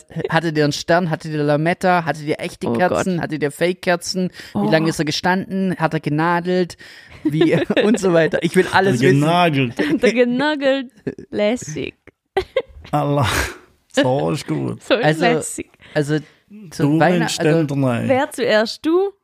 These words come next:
Speaker 1: Joe oder ich?
Speaker 2: Macht Joe als erstes.
Speaker 1: Okay.
Speaker 3: Nordmann-Tanne,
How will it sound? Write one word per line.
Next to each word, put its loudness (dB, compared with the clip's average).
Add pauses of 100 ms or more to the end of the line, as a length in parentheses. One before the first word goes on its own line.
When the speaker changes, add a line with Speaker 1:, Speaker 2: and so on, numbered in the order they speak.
(160)
Speaker 1:
Joe -2
oder -6
ich? -12 (520)
Speaker 2:
Macht -10
Joe 4
als 0
erstes. -12
Speaker 1:
Okay. -20 (1200)
Speaker 3:
Nordmann-Tanne, 0